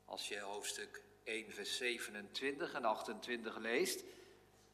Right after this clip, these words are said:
"Maar het dwaze van de wereld heeft God uitverkoren om de wijzen te beschamen. En het zwakke van de wereld heeft God uitverkoren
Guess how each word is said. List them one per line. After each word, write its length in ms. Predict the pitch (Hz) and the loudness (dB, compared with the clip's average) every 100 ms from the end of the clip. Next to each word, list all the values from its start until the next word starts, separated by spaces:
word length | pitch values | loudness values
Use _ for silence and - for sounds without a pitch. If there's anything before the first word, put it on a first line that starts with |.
| - - | -20 -14
"Maar 160 | - 101 | -4 -4
het 180 | 92 - | -4 0
dwaze 580 | 107 131 160 180 180 | 8 12 12 12 8
van 240 | 175 175 175 | 8 8 8
de 80 | 175 | 12
wereld 380 | 180 185 190 | 12 12 12
heeft 240 | 185 185 - | 8 6 6
God 220 | 185 180 | 6 10
uitverkoren 800 | 170 180 - 180 - 185 196 190 | 12 12 8 2 6 8 10 8
om 160 | 131 113 | 6 2
de 160 | 101 | -2
wijzen 600 | 98 113 147 151 143 127 | 4 6 6 4 -2 -4
te 140 | - 101 | -6 -8
beschamen. 800 | 98 - - - 107 113 - - | -6 -4 -4 0 2 2 0 -4
En 100 | 101 | -6
het 180 | - | -2
zwakke 500 | - - 135 147 170 | -2 8 10 10 8
van 240 | 147 160 160 | 6 6 6
de 80 | 160 | 6
wereld 400 | 175 185 196 185 | 8 8 8 6
heeft 240 | 185 185 | 4 2
God 240 | - 190 | 2 12
uitverkoren 760 | 175 175 180 180 180 180 190 - | 12 12 10 0 4 6 6 4